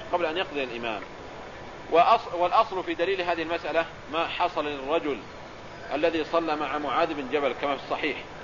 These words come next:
صلى مع معاذ بن جبل فأطال الصلاة، فخرج هذا الرجل نوى الانفراد وخرج واشتكى إلى النبي صلى الله عليه وسلم من طول صلاة معاذ. والقصة مشهورة حينما قال له: "أفتان أنت يا معاذ؟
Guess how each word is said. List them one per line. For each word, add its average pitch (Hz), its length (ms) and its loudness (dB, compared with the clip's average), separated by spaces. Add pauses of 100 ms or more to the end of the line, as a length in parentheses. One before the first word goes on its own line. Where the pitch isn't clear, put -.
(680)
صلى 160 200 4
مع 147 140 4
معاذ 151 220 6
بن 143 220 -6
جبل 165 220 4
فأطال 160 440 6
الصلاة، 139 560 4 (1040)
فخرج 156 400 4
هذا 160 200 2
الرجل 151 240 0
نوى 160 200 6
الانفراد 151 580 4 (480)
وخرج 156 440 4
واشتكى 160 460 0
إلى 160 80 -2
النبي 156 240 -2
صلى 165 100 -6
الله 147 120 2
عليه 135 80 0
وسلم 165 220 0
من 143 160 -4
طول 160 240 0
صلاة 160 180 4 (100)
معاذ. 127 320 2 (920)
والقصة 185 380 2
مشهورة 175 400 4
حينما 147 280 -4
قال 156 220 0
له: 151 220 2
"أفتان 160 560 2
أنت 156 140 -4
يا 147 140 2
معاذ؟ 139 340 2